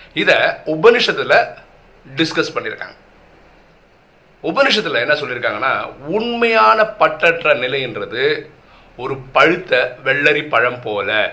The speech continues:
அப்படின்னு சொல்லியிருக்காங்க. வெள்ளரின்றது குக்கும்பர். ஓகேவா?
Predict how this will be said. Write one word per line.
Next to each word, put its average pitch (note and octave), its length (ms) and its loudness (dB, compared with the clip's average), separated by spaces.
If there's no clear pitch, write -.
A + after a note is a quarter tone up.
அப்படின்னு A2+ 340 -10
சொல்லியிருக்காங்க. A#2 400 -10
வெள்ளரின்றது F3+ 640 4
குக்கும்பர். C#3 420 -4
ஓகேவா? B2 320 -4